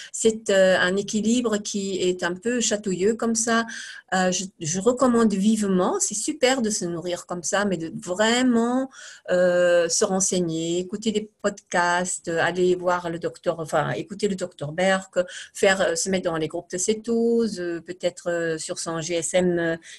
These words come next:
télécharger quelque chose. Euh, et c'est pour ça aussi que, euh, avec la cure que je vous propose, vous allez être en cétose sans devoir avoir toute cette connaissance parce que, à, grâce aux compléments alimentaires, on va pouvoir, euh,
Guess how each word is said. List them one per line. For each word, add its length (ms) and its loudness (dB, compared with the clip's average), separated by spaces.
télécharger 560 -2
quelque 300 -4
chose. 540 -6
Euh, 320 2
et 80 -4
c'est 180 0
pour 200 -2
ça 220 2
aussi 440 0
que, 280 0
euh, 200 0
avec 260 0
la 100 4
cure 280 0
que 80 -8
je 120 -4
vous 80 -8
propose, 440 -8
vous 140 -6
allez 180 0
être 280 -4
en 60 -8
cétose 580 -4
sans 380 2
devoir 680 0
avoir 380 -4
toute 180 -14
cette 180 -8
connaissance 640 -4
parce 220 -2
que, 180 0
à, 80 -4
grâce 440 0
aux 60 -8
compléments 560 -6
alimentaires, 760 -2
on 120 -6
va 280 2
pouvoir, 680 -6
euh, 40 -14